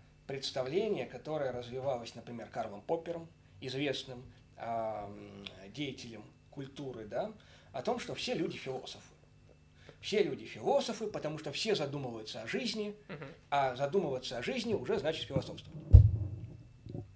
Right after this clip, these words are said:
Speaker 1: А, это одна крайность. С другой стороны, крайность, а, может заключаться в том, что философия — это такое же абстрактное и абсолютно, а, профессиональ-, профессионализированное знание, да,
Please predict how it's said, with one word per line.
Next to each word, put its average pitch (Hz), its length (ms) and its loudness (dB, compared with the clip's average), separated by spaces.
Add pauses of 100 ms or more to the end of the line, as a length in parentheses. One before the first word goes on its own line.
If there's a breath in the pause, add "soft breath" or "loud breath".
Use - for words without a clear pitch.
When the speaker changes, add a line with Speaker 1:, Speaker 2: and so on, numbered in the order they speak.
(200)
Speaker 1:
А, 110 340 -6 (800 loud breath)
это 185 220 4
одна 151 180 6
крайность. - 600 -10 (520)
С - 40 -20
другой 170 300 2
стороны, 220 580 0
крайность, 156 680 0 (100)
а, 117 360 0
может 143 280 0
заключаться 139 500 -6
в - 80 -18
том, 233 200 0
что 143 300 -6 (240 loud breath)
философия — 180 600 0
это 123 160 -6
такое 151 440 2
же 117 120 -6
абстрактное 127 840 0
и 131 180 -10
абсолютно, 135 880 -4 (400 loud breath)
а, 113 800 -2
профессиональ-, 147 720 0
профессионализированное 143 1300 -2
знание, 117 480 -6
да, 147 260 -2